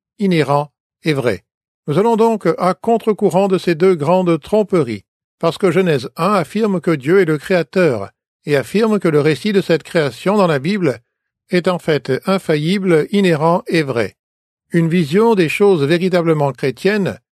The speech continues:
est que la Bible est la parole de Dieu, et que Dieu existe, et s'est révélé dans les Écritures. Une véritable vision chrétienne du monde est que Dieu est le Créateur,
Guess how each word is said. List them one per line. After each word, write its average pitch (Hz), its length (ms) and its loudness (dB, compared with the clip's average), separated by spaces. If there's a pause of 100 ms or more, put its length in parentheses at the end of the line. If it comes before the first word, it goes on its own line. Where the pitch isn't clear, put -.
(120)
est 170 80 -2
que 202 120 2
la 180 140 2
Bible 196 280 -2
est 180 60 2
la 175 100 0
parole 180 420 0
de 170 120 0
Dieu, 120 340 -6 (360)
et 180 100 0
que 202 80 2
Dieu 202 220 0
existe, 165 540 -4 (340)
et 180 100 0
s'est 170 160 0
révélé 175 400 2
dans 170 100 0
les 170 220 0
Écritures. 151 680 -4 (600)
Une 160 160 2
véritable 175 560 0
vision 170 440 0
chrétienne 190 500 -2
du 156 120 -2
monde 156 460 0 (420)
est 185 120 -2
que 185 100 -2
Dieu 175 340 2
est 190 60 4
le 185 120 0
Créateur, 170 760 0